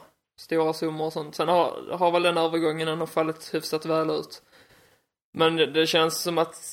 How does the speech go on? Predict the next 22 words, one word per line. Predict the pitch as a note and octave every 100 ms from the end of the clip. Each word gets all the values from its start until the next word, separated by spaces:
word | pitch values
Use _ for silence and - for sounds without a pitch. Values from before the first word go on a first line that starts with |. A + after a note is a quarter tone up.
| -
när | - E3 D#3
Sanchez | G3 E3+ D#3+ E3 D#3+
nu, | D#3+ C#3
som | D3+ -
jag | D#3
som | D#3+
sagt | D#3 D#3+ D#3+
inte | D3+
har | D3+
någon | D3+
koll | E3+ D#3
på, | - C#3+
att | -
han | D#3
ska | - D3+ - _ -
kliva | - D#3+ D#3+
in | E3
nu | D#3+
i | D#3
Bundesliga | E3+ D#3+ D#3+ - D#3+ D#3+ D#3+ D#3+ E3+
i, | D#3+ D#3+ D#3 D#3
eh, | D3+ D3+